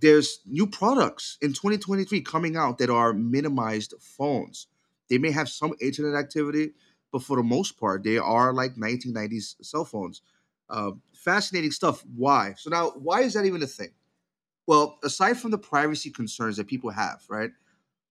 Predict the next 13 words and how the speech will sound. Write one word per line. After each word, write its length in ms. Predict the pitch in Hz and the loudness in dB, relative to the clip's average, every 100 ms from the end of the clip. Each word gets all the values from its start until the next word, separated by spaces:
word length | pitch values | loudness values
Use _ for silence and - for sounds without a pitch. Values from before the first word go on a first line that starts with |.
| _ | _
there's 180 | 160 143 | -4 -2
also 420 | 151 202 208 202 | 2 4 4 2
the 280 | 165 156 139 | 4 4 4
minimization, 800 | 123 151 175 156 123 139 135 - _ _ _ _ _ _ | 2 0 0 0 2 2 0 -6 _ _ _ _ _ _
or 140 | 151 151 | 2 4
the, 120 | 139 | 6
at 80 | 143 | 4
least 160 | 214 | 0
the 100 | 135 | -2
attempt 380 | 107 - 180 135 - | -2 -2 -4 -6 -10
to, 240 | 62 - _ _ _ _ - | -12 -12 _ _ _ _ -2
of, 560 | 120 120 117 110 - - | 4 4 4 0 -8 -6
of 420 | 107 110 107 101 | -2 -2 -4 -8